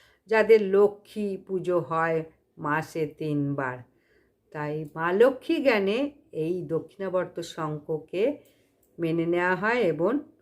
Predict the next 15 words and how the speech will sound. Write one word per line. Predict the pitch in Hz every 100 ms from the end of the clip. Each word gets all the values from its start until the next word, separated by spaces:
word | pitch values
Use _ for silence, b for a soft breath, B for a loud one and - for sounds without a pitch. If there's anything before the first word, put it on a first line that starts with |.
| _ _ -
পুজো | 254 190 180
করে | 175 180 269
দক্ষিণাবর্ত | 151 170 156 - 170 165 156 156
শঙ্খকে। | 139 147 139 135 120 - 131 - b b b b b _ _ -
আর | - 156 139 135 139 -
এই | 180 214 262 254 214
বামাবর্ত | 202 196 214 226 220 240
শঙ্খটাও | 233 240 240 262 311 349 427
লক্ষ্মীর | 339 269 262 - 277 254
কাছেই | 233 220 226 269
থাকে, | - 180 156 185 233 359 - _ -
লক্ষ্মীর | 202 185 180 185 - 208 180
মূর্তি | 170 175 - - 185 196
বলা | 160 156 160
যায়। | 151 165 180